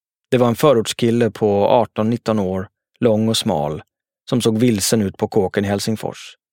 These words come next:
Precis som jag varit i hans ålder. Han hade ett kort straff och vi hade ingen mer kontakt innan han åkte in nästa gång några år senare. Då hade kartellen blivit ett namn att räkna med i hiphop-Sverige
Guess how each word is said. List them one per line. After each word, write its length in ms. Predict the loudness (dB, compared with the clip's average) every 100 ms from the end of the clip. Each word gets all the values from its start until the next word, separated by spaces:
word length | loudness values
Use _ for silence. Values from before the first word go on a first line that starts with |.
| _ _ _ _ _ -2
Precis 320 | 2 4 4
som 140 | 4
jag 180 | 6 6
varit 320 | 6 4 2
i 40 | -2
hans 260 | -2 -6
ålder. 360 | -8 -10 -12 -14 _ _ _ _ _ _ _ _ _ _ _ _ _
Han 160 | 0 2
hade 180 | 4 2
ett 100 | 2
kort 260 | 0 0
straff 520 | -4 -2 -2 -2 -6 -2
och 120 | 2
vi 60 |
hade 160 | 2 2
ingen 240 | 2 2
mer 120 | 2 0
kontakt 580 | -2 0 0 -2 -4
innan 180 | -2 0
han 120 | 0
åkte 200 | -2 0
in 100 | 0
nästa 360 | 0 -2 -2 -2
gång 300 | 0 -2 -2
några 180 | -2 -2
år 160 | -2
senare. 460 | -2 -4 -4 -8 -14 _ _ _ _ _ _ _ _ _ _ _ _
Då 220 | 2 4
hade 200 | 4 2
kartellen 580 | 0 0 2 2 2 2
blivit 240 | 2 0
ett 80 | 0
namn 320 | 2 2 2
att 100 | 2
räkna 420 | 2 0 -4 -4 -2
med 140 | 0
i 20 |
hiphop-Sverige 840 | -2 -2 -4 -4 -4 -4 -4 -8